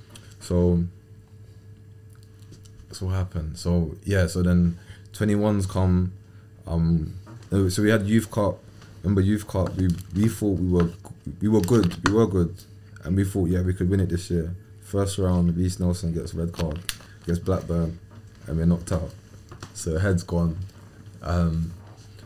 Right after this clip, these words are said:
and then twenty-ones, uh, play twenty-ones, captain them, won the, won the cup. Um, and then that was, that was, to be fair, that was my last season. So it's funny enough, the last,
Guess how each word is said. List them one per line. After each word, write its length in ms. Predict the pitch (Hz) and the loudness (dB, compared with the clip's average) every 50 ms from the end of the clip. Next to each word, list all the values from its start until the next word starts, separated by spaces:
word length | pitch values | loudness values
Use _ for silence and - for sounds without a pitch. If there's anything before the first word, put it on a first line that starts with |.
| - - | -18 -10
and 140 | - 90 85 | -4 0 2
then 240 | 85 87 87 85 85 | 4 4 6 4 4
twenty-ones, 920 | - 101 101 101 98 98 98 95 95 95 92 90 90 - - - - - - - - - - - - - - - - - - - | 2 0 0 2 2 4 4 4 4 4 2 2 0 -4 -10 -16 -18 -20 -20 -20 -20 -20 -20 -20 -20 -20 -20 -20 -20 -20 -20 -16
uh, 600 | - - 92 87 85 85 82 80 80 80 76 71 71 67 - - - - - | -12 -8 -6 -4 -4 -2 -2 -2 -2 -4 -4 -6 -8 -10 -12 -16 -20 -20 -10
play 240 | - 90 92 92 | -6 -2 -2 -2
twenty-ones, 840 | 90 - 95 92 92 90 90 87 87 87 85 82 85 87 - - - - - - - - - - - - - - - - | 0 0 0 2 2 4 4 4 4 4 2 2 0 -4 -6 -12 -20 -20 -20 -20 -20 -20 -20 -20 -20 -20 -20 -20 -18 -12
captain 440 | - - - - - - 98 92 92 | -6 -6 -6 -6 -4 -2 0 2 4
them, 400 | 90 87 87 85 85 85 85 90 - - - - - - - - - - - - - - - - - - - - - | 4 4 4 4 4 2 2 -2 -6 -10 -20 -20 -20 -20 -20 -20 -20 -20 -20 -20 -20 -20 -20 -20 -20 -20 -16 -6 -2
won 220 | 87 90 92 92 | 0 0 2 2
the, 280 | 90 87 87 85 80 - | 2 2 2 2 0 -2
won 180 | - 87 90 87 | -2 0 2 2
the 80 | 87 | 0
cup. 300 | 85 - - 87 85 - - - - - - - - - - - - - - - - - - - - - - - - | -2 -2 -4 -4 -4 -6 -10 -18 -20 -20 -20 -20 -20 -20 -20 -20 -20 -20 -20 -20 -20 -20 -20 -20 -20 -20 -18 -12 -8
Um, 540 | 80 82 82 82 80 82 80 78 78 80 92 98 - - - - - - - - - - - - - - - - - - | -6 -4 -2 -2 -2 -2 -2 -4 -6 -8 -10 -14 -16 -20 -20 -20 -20 -20 -20 -20 -20 -20 -20 -20 -20 -20 -20 -20 -12 -6
and 160 | 85 85 82 | -2 0 2
then 400 | 85 82 80 80 78 78 78 80 - - - - - - - | 2 2 0 0 -2 -4 -4 -6 -10 -16 -20 -20 -20 -20 -8
that 120 | - 92 90 | -6 -4 -2
was, 180 | 87 95 90 85 - - | 0 -2 -2 -4 -6 -4
that 120 | - 95 | -2 0
was, 160 | 98 95 90 - | 0 0 -2 -2
to 60 | 95 | -2
be 60 | 95 | -2
fair, 160 | 90 92 95 | 0 0 0
that 100 | 95 98 | 0 0
was 120 | 92 98 95 | 0 2 2
my 100 | 92 90 | 2 2
last 300 | 90 92 92 90 90 - | 4 2 2 2 0 0
season. 300 | - 101 98 92 87 85 | -2 -2 0 0 0 0
So 180 | 85 101 92 92 | 2 2 2 2
it's 180 | 87 101 95 | 2 -2 -4
funny 260 | - - 135 147 139 113 | -2 0 2 2 2 2
enough, 340 | 98 90 87 92 92 - | 4 4 2 2 0 -2
the 80 | - 101 | -2 0
last, 380 | 104 110 120 123 123 117 - | 2 4 4 4 4 2 -2